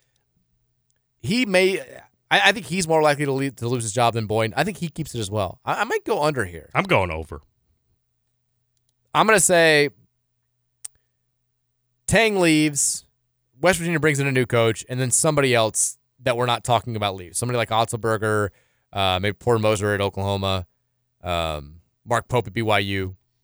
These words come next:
Speaker 1: is doing some good things. Maybe he gets a look from a, a big jo-, there's not gonna be that many big jobs that open. Rodney Terry is probably still on the hot seat at Texas a little bit. Like,
Speaker 2: You
Speaker 1: they may,
Speaker 2: think?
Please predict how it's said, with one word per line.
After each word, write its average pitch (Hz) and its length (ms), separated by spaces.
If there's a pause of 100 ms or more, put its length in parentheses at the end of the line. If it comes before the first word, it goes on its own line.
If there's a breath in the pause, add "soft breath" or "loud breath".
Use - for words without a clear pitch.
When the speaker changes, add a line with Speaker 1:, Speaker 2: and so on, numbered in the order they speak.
(160)
Speaker 1:
is 95 80
doing 107 180
some 101 100
good 98 200
things. 95 480
Maybe 98 160
he 104 80
gets - 160
a 104 40
look 95 220
from 98 300
a, 101 140
a 113 40
big 107 220
jo-, 110 120
there's 147 300
not 175 120
gonna 143 100
be 139 80
that 123 140
many 117 140
big 107 200
jobs 107 300
that 95 80
open. 92 300 (300)
Rodney 151 240
Terry 139 320
is 143 80
probably 131 280
still 135 160
on 135 60
the 123 60
hot 120 180
seat 127 140
at 113 80
Texas 120 320
a 120 60
little 117 180
bit. 123 220
Like, 110 120
Speaker 2:
You 123 80
Speaker 1:
they 113 60
may, 240 60
Speaker 2:
think? 262 180